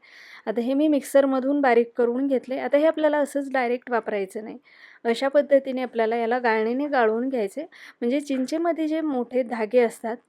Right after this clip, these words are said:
ते चटणीमध्ये येणार नाहीत, शिवाय यामध्ये काही मोठे तुकडे राहिलेले असतील तर तेही येणार नाहीत.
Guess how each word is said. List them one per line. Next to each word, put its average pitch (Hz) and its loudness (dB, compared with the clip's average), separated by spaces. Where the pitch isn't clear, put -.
ते 277 0
चटणीमध्ये 226 -2
येणार 220 -4
नाहीत, 208 -8
शिवाय 277 2
यामध्ये 247 0
काही 262 0
मोठे 254 -2
तुकडे 262 4
राहिलेले 226 0
असतील 262 -8
तर 294 0
तेही 233 0
येणार 214 -2
नाहीत. 208 -6